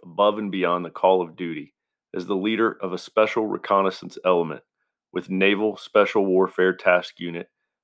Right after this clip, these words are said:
Afghanistan, on twenty-seven and twenty-eight June two thousand five, while leading a mission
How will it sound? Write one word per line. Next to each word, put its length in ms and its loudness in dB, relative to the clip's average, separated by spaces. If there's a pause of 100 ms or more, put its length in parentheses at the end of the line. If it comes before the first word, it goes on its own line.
(140)
Afghanistan, 920 -2 (160)
on 220 -2
twenty-seven 840 -2 (460)
and 80 -16
twenty-eight 560 0
June 320 -6
two 180 -4
thousand 460 2
five, 400 0 (840)
while 260 6
leading 280 2
a 60 4
mission 500 -2